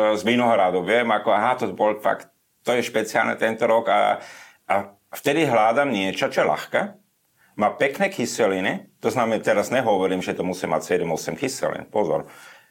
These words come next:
Ja chcem suché, maximál dva gram spitkový cukor, šesť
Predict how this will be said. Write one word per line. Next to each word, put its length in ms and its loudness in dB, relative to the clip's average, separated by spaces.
Ja 80 2
chcem 240 -2
suché, 400 0
maximál 560 0
dva 160 0
gram 320 -2
spitkový 480 -6
cukor, 480 -4
šesť 300 0